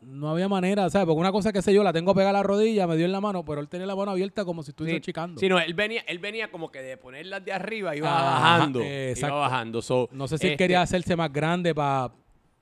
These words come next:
Speaker 2: Eh, no, y,
Speaker 1: asustar al jugador
Speaker 2: y en
Speaker 1: o
Speaker 2: adi-,
Speaker 1: algo.
Speaker 2: y en adición a eso, tú que diste una, eh, una ocasión de manifestador, cuando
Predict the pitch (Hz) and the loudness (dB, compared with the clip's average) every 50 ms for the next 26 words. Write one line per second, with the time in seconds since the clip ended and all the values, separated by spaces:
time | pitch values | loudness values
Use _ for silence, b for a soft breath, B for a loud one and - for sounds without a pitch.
0 | _ - - - - - 160 175 190 170 - - - 156 156 147 - - 151 151 | _ -18 -18 -16 -10 -4 -2 0 0 0 0 0 2 2 2 2 2 2 4 4
1 | 165 160 151 165 160 135 135 151 185 175 156 151 190 202 185 139 139 156 156 156 | 6 8 8 8 6 6 8 8 8 8 8 8 6 6 4 4 4 4 4 6
2 | 147 143 147 143 131 - 156 156 175 185 190 196 - 185 147 160 151 - 160 170 | 6 4 4 2 2 2 2 2 2 4 2 4 2 2 0 0 -2 0 0 -2
3 | 165 - - 185 175 165 165 170 170 160 131 - 117 120 117 - - 131 139 147 | -2 0 0 2 2 2 2 2 0 -2 -4 -6 -8 -10 -10 -8 -6 -4 -4 -2
4 | 151 151 151 156 147 160 156 - 170 160 156 151 151 147 143 - 160 - - 160 | 0 0 0 0 0 -2 -4 -4 -4 -4 -2 -4 -4 -4 -6 -6 -6 -2 -2 0
5 | 156 160 170 156 - - 139 127 120 120 120 117 113 120 120 120 - | 0 0 0 -2 -2 -2 0 0 0 -2 -4 -2 2 4 4 4 2